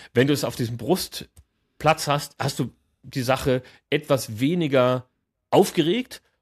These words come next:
und Stabilisierung hast du natürlich trotzdem, dadurch hast du natürlich sehr, sehr coole, smooth Bilder und vor allen Dingen, und das muss man auch dazu sagen, kommt es drauf an, was für ein Motorrad du fährst. Es gibt da einfach große Unterschiede.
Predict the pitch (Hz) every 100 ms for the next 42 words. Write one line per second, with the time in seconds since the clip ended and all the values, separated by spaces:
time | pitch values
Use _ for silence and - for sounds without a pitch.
0 | _ 143 143 143 139 139 - - - 143
1 | 135 131 196 156 160 147 - 131 - 135
2 | 127 120 120 131 - 120 107 113 104 110
3 | 104 - 113 98 120 117 98 90 107 143
4 | 156 - - - 123 - 127 - 226 190
5 | 127 123 165 214 _ _ _ _ _ _
6 | - 120 - 180 156 - 180 160 139 127
7 | 120 113 143 147 - - 208 208 165 151
8 | 131 151 190 - 170 - 175 165 285 294
9 | - 87 78 - - _ 139 - 208 -
10 | 151 147 185 175 190 202 151 87 76